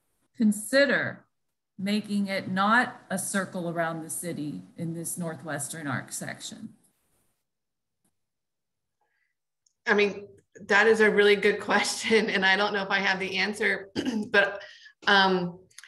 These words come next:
Speaker 2: you know, I think if enough residents share a similar sentiment, that might be something that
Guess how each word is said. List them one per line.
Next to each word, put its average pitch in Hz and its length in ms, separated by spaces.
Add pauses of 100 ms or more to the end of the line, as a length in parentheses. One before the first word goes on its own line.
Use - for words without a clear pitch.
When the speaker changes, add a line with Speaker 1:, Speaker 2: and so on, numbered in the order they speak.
(140)
Speaker 2:
you 214 80
know, 220 100
I 208 100
think 208 220
if 208 120
enough 190 360
residents 185 580
share 185 560
a 185 100
similar 180 340
sentiment, 180 520
that 180 120
might 175 160
be 180 80
something 180 260
that - 140